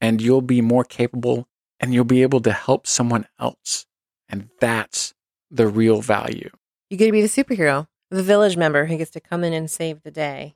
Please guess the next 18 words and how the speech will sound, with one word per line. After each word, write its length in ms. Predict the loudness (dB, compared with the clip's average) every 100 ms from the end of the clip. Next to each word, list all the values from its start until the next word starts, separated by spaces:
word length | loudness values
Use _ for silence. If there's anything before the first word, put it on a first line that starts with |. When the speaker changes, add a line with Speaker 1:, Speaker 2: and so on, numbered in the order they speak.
| _
Speaker 2:
Bake 160 | -2 2
'em 60 |
a 40 | 2
loaf 160 | 2
of 60 | 2
bread 200 | 2 2
or 60 |
something. 360 | -2 -8 -10 -10 _ _ _ _ _
So 120 | 2
remember, 380 | 2 2 -2 _ _ _
you 200 | -8 -4 0
only 260 | 2 0
have 380 | 0 -2 -2 -6 _
two 500 | -10 -4 0 0 -4 _ _ _
arms. 500 | -4 -2 -6 -12 _ _ _
Look 180 | -6 2
at 140 | 4 4
'em. 220 | 0